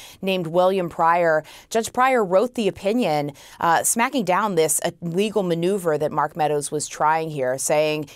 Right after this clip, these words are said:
"You're not gonna move this case out of state court. You still gotta face your charges there, not in federal court." He wrote, "At bottom, whatever the chief of staff's role with respect to state election administration, that role does not include altering valid election results in favor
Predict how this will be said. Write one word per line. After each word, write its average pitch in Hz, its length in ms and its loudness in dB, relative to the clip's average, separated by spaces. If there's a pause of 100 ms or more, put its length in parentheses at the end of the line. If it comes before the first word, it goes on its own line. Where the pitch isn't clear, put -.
(100)
"You're 202 140 2
not 226 220 4
gonna 196 160 -2
move 160 180 -2
this - 200 -6
case 131 280 -4
out 127 160 -2
of 120 80 -12
state 117 240 -6
court. 143 240 -2
You 151 60 -10
still 180 180 -2
gotta 170 160 0
face 151 280 -4
your 139 100 -6
charges 127 400 -4
there, 127 180 -4
not 123 200 -2
in 123 80 -6
federal 131 320 -2
court." 151 280 -2
He 160 80 -4
wrote, 180 260 2
"At 196 200 2
bottom, 185 460 2
whatever 190 460 2
the 202 100 -6
chief 185 260 -8
of 151 100 -8
staff's - 380 0
role 160 180 2
with 156 220 -2
respect - 460 -4
to 160 80 -6
state - 260 -2
election 147 420 -2
administration, 151 880 -4 (340)
that 233 160 2
role 220 200 4
does 170 180 -4
not 180 240 2
include 180 460 0
altering 156 500 -2
valid 156 340 2
election 147 360 -2 (100)
results 139 540 -2
in 156 160 -4
favor 156 560 0